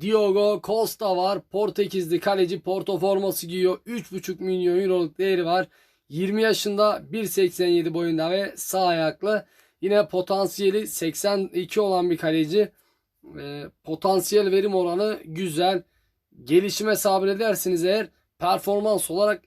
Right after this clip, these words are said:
iyi durumda arkadaşlar. Güzel bir performans gösteriyor Diogo Costa. Ee, ve gelişimi de biraz, e, seri olabiliyor tabii ki sizin antrenmanlarınıza vesaire bağlı olarak.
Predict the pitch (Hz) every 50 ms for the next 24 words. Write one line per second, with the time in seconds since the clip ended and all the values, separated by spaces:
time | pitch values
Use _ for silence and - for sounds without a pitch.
0 | _ - 185 214 214 202 175 185 180 170 165 165 165 160 147 - 165 165 165 156
1 | - - 175 180 185 170 156 156 160 185 185 180 175 - - 175 170 160 - 180
2 | 180 185 190 185 170 - - 175 165 151 - - 156 156 170 190 196 175 - _
3 | _ _ _ _ 147 185 185 180 165 156 185 190 190 - - - - 190 196 185
4 | - - - 170 170 185 185 170 - _ _ _ _ _ _ - - 151 156 156
5 | 160 156 156 202 214 208 180 - - - - - _ - 139 135 175 208 220 208
6 | 185 - - 165 175 175 202 214 196 190 196 208 208 190 - - - 160 175 170
7 | 156 - - 190 190 185 185 202 208 - - 185 190 190 185 180 180 190 190 175
8 | - 175 165 160 156 156 196 196 175 - - 185 190 180 - 170 175 165 - 185
9 | 180 175 175 170 170 165 160 156 139 147 147 147 180 175 - - 165 156 151 143
10 | 135 143 180 185 185 190 190 196 185 190 196 208 208 208